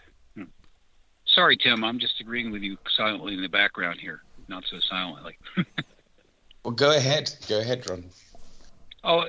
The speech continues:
Speaker 1: no, I just think, uh, you're forgetting that, uh, Tom Cruise has a gigantic ego. I really enjoy the Mission Impossible movies,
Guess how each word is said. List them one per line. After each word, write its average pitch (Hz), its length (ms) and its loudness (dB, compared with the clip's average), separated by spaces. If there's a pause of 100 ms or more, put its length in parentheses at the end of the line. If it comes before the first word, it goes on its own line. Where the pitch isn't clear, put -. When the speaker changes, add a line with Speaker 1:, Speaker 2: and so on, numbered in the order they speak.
Speaker 1:
no, 180 140 6
I 196 180 8
just 285 200 0
think, 202 280 2
uh, 156 160 8
you're 151 400 0
forgetting 170 540 6
that, - 300 -2
uh, 123 220 6 (100)
Tom 160 220 6
Cruise 165 460 4
has 131 240 2
a - 20 -2
gigantic 123 600 4
ego. 110 400 0 (680)
I 127 100 4
really 165 380 6
enjoy 151 460 6
the 104 120 -2
Mission 117 360 4
Impossible 120 560 4
movies, 95 400 0